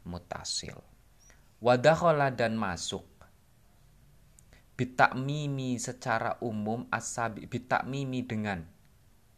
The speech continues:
keseluruhan asabiki yang telah lewat, apa al marfu'u hadis marfu' wal mauqufu dan hadis mauquf.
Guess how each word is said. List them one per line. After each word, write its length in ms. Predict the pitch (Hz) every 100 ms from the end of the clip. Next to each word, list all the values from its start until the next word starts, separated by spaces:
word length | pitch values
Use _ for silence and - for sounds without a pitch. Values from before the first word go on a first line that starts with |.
| - - - - -
keseluruhan 800 | - 135 143 135 135 135 139 127 -
asabiki 640 | 120 - 127 107 110 - 120
yang 240 | 117 110
telah 240 | 107 107
lewat, 480 | 110 95 85 98 -
apa 320 | - 110 - -
al 240 | 117 120
marfu'u 540 | 117 110 - 135 127 107
hadis 400 | 107 98 95 -
marfu' 400 | 92 90 143 139
wal 240 | 107 107
mauqufu 600 | 101 95 95 120 113 107
dan 140 | 95 92
hadis 380 | 87 85 - -
mauquf. 480 | 82 80 - 95